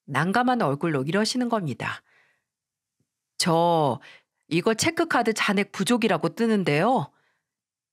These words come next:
와, 이렇게 나오긴가요? 몇십만 원어치 장 봐오라고 시키고 돈 몇만 원도 없는 카드를 줘요? 제가 더 어처구니가 없던 건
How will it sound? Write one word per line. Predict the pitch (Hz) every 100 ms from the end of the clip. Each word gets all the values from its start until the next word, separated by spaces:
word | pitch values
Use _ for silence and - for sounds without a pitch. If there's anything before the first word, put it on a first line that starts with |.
| _ _ _ _
와, | 139 - - - - - - - - _ _ -
이렇게 | 190 220 226 269
나오긴가요? | 156 151 185 208 143 117 160 285 - - _ _ _ _ _ _ _ _ _ -
몇십만 | 156 170 - 226 202 190
원어치 | 185 170 - 208
장 | - 185 190
봐오라고 | 220 202 165 160
시키고 | 165 - - 156 113 104 - - _ _ _ -
돈 | 208 220
몇만 | 170 151 214 202
원도 | 196 185
없는 | 156 143 147
카드를 | - 294 285 214
줘요? | 156 120 185 - - _ _ _ _ _ _ _ _ _ -
제가 | 165 165 180
더 | 175
어처구니가 | 151 170 269 247 214 180
없던 | 120 - 180
건 | 156 156 147